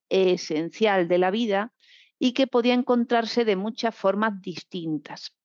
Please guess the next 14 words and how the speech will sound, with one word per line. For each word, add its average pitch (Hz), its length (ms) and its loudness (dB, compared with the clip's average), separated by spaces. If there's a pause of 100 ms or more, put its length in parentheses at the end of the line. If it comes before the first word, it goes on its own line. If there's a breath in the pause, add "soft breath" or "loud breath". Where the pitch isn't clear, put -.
(600)
A 180 140 0
menudo 170 460 0
celebraba 175 560 2
la 185 100 2
belleza 202 500 2
del 196 140 -2
mundo 165 300 -6
natural, 226 580 0 (320)
así - 320 -4
como 190 220 -2
la 170 120 2
belleza 170 440 -2
del 165 180 2
arte 180 480 -4